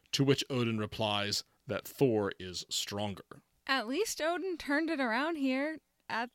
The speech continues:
Speaker 2: the end, past the end, technically. Says the appropriate things he should say as the king and as Thor's dad, so maybe he's not totally useless when it counts.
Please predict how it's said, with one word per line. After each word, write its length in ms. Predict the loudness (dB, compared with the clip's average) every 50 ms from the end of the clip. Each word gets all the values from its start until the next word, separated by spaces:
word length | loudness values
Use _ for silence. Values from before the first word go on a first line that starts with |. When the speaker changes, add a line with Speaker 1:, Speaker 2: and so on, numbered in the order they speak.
| _
Speaker 2:
the 180 | -8 -4 -2 0
end, 320 | 0 0 0 -2 -2 -4
past 500 | -6 -4 -2 0 0 0 -2 -4 -8 -8
the 220 | -6 -4 -2 -2 -2
end, 320 | -2 -4 -4 -4 -6 -6
technically. 800 | -4 -4 -4 -4 -4 -8 -12 -12 -10 -10 -10 -10 -10 -10 -12 -14 -16 _ _ _ _ _ _
Says 320 | -10 -2 0 0 0 0 -2
the 100 | -2 -4
appropriate 440 | -2 -2 -2 -4 -2 -2 -4 -4 -4
things 220 | -4 -6 -6 -4 -6
he 100 | -8 -8
should 180 | -8 -10 -12
say 260 | -8 -4 -2 0 0 0
as 100 | -2 -4
the 80 | -8
king 420 | -10 -8 -6 -6 -4 -2 -4 -4 -2
and 240 | -2 -4 -2 -2
as 140 | -4 -4 -6
Thor's 340 | -6 -6 -4 -4 -4 -4 -6
dad, 340 | -6 -6 -4 -4 -6 -6 -8
so 200 | -8 -8 -8 -6
maybe 280 | -6 -8 -6 -6 -6
he's 220 | -6 -6 -8 -8 -6
not 200 | -8 -8 -8 -8
totally 480 | -12 -8 -6 -4 -2 -2 -2 -4 -4 -6
useless 460 | -6 -8 -10 -12 -12 -12 -12 -12 -12
when 100 | -14 -14
it 100 | -14 -14
counts. 460 | -12 -12 -12 -12 -12 -14 -16 -18 -20